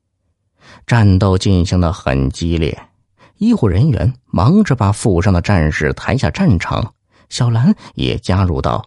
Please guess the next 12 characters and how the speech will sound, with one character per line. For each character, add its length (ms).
救 300
护 160
队 180
伍 140
中， 240
在 220
战 280
火 180
中 260
穿 360
梭 160
着 280